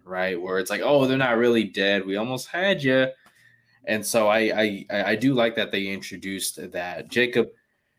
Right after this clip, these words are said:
so far in this sacred timeline, the M C U live action movies, have we seen any absolute time points that no matter what,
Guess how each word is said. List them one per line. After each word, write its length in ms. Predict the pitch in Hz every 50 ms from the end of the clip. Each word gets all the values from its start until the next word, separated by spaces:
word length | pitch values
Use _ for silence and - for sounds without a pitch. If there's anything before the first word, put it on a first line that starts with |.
| _ _
so 280 | - - - - 131 139
far 380 | 139 - 143 131 120 117 120 113
in 180 | 110 110 107
this 180 | 107 101 98 -
sacred 340 | - 123 117 - 120 110 -
timeline, 500 | - 107 107 101 95 90 87 87 87 87
the 140 | 87 90 92
M 120 | 95 98
C 180 | - - - 92
U 240 | 85 87 87 85 85
live 240 | 90 87 92 90
action 340 | 90 90 90 - - 95 92
movies, 480 | 87 87 85 85 87 87 - - - - _ _ _ _ _ _ _ _ _ _ _ _ _ _ _ _
have 320 | - - 127 131 123 117 131
we 160 | 147 160 156
seen 720 | 143 - - - 143 143 143 143 131 117 98 87 90 92 - _ _ _ -
any 260 | 107 104 104 104 98 104
absolute 680 | 104 107 107 - - - 113 101 98 101 101 101 -
time 340 | - - 110 101 92 90 90
points 640 | - - 92 87 - - - - - - - - _ _ _ _ _ _ _ -
that 200 | 113 98 95 92
no 120 | 95 92
matter 260 | 98 107 113 120 120 120
what, 520 | 120 120 120 120 120 120 117 - -